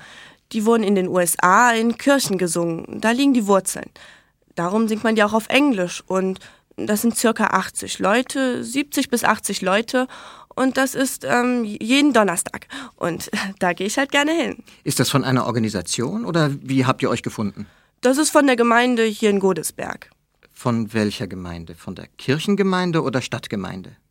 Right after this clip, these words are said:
Speaker 1: Von der Stadtgemeinde.
Speaker 2: Du sagtest circa siebzig bis achtzig Leute. Wie sieht es vom Alter aus?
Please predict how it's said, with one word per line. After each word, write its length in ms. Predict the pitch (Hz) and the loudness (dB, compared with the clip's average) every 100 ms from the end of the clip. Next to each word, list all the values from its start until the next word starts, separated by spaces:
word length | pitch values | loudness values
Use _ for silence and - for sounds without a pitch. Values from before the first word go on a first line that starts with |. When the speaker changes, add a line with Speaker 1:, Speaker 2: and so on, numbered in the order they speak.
| _ | _
Speaker 1:
Von 140 | - | 0
der 80 | 208 | 0
Stadtgemeinde. 840 | 180 196 202 - 160 143 - - - _ _ _ - - - | 2 0 0 -6 -6 -6 -10 -16 -20 _ _ _ -20 -20 0
Speaker 2:
Du 80 | 147 | 2
sagtest 480 | 160 - 247 220 _ - - - | 4 2 -4 -6 _ -20 -20 0
circa 320 | 170 170 151 | 2 4 2
siebzig 400 | 113 156 - 139 | 2 -2 0 -2
bis 160 | 151 - | -2 -4
achtzig 320 | 120 - 117 | -4 -4 0
Leute. 380 | 110 104 - 80 _ _ _ _ - | 0 0 -6 -18 _ _ _ _ 0
Wie 120 | 135 | 2
sieht 140 | 196 | 2
es 80 | 208 | 2
vom 160 | - 180 | 0 2
Alter 340 | 131 135 113 | 2 2 -4
aus? 300 | - - - | -6 -12 -14